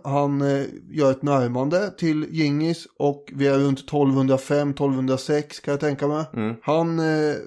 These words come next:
Speaker 1: går ju med på det här då, Djingis, för han vill ju förstås åt de här handelsvarorna.
Speaker 2: Mm.
Speaker 1: Och så, eh, lanserar han då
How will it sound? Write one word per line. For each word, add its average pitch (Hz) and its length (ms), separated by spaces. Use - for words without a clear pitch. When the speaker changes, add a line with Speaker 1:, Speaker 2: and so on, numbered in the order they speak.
Speaker 1:
går 175 180
ju 180 60
med 175 260
på 214 80
det 190 60
här 151 120
då, 131 300
Djingis, 127 440
för 135 100
han 151 140
vill 175 100
ju 170 60
förstås 151 280
åt 170 240
de 156 100
här 135 120
handelsvarorna. 131 800
Speaker 2:
Mm. 123 200
Speaker 1:
Och 185 240
så, 156 300
eh, 143 320
lanserar 147 460
han 139 120
då 127 280